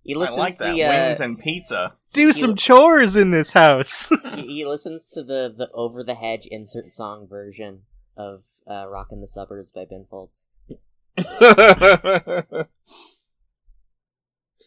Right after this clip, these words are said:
Speaker 4: He listens to Disney songs.
Speaker 3: Okay.
Speaker 2: Oh.
Speaker 3: Yeah, I like that too. I like the idea of Dilbert driving to work and he's listening to the fucking, uh, that song from Aladdin where he's, like, running around stealing shit.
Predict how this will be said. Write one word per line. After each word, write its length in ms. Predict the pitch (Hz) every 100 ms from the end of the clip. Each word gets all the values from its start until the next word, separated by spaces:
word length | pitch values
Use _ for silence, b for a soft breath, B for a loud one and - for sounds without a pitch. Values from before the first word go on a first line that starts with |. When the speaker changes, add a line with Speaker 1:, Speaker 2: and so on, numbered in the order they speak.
| b _
Speaker 4:
He 60 | 127
listens 300 | 143 156 135
to 100 | 123
Disney 340 | 110 104 107
songs. 640 | - 95 101 101 107 - _ _ _ _ _ _ _ _ _ _ _ _ _ -
Speaker 3:
Okay. 400 | 302 240 156 233
Speaker 2:
Oh. 220 | 156 143 113
Speaker 3:
Yeah, 280 | 277 208 269 -
I 80 |
like 180 | 233 277
that 180 | - 175
too. 320 | 165 151 208 - _ - - _ _
I 80 | 165
like 180 | 208 208
the 80 | 202
idea 320 | 190 185 175
of 140 | 151 b b b b 151
Dilbert 420 | 175 175 180 147
driving 440 | 165 170 165 165
to 100 | 156
work 340 | 139 135 147 143
and 80 | 139
he's 160 | 135
listening 460 | 143 - 151 139 135
to 260 | 151 135
the 120 | 131 123
fucking, 680 | 143 - 139 127 123 123 127
uh, 200 | 127 120
that 180 | 127 127
song 280 | - 135 131
from 140 | 156
Aladdin 480 | 135 123 117 123 127
where 120 | 127
he's, 180 | 127 127
like, 140 | 127 127
running 240 | 127 135
around 360 | 127 127 131 -
stealing 380 | 127 120 123
shit. 360 | 127 143 139